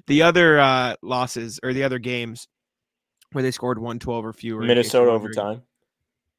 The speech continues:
Speaker 1: Yep. Minnesota game.
Speaker 2: Uh, oh,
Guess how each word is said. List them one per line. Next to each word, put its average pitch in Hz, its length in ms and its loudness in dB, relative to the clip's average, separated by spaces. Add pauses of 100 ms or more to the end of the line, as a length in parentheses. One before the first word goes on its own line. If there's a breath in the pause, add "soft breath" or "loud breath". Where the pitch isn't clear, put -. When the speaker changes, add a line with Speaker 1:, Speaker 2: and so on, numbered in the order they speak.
(120)
Speaker 1:
Yep. 113 300 -8 (360)
Minnesota 117 480 -8
game. 110 380 -12 (460)
Speaker 2:
Uh, 80 360 -4 (1080 soft breath)
oh, - 120 -16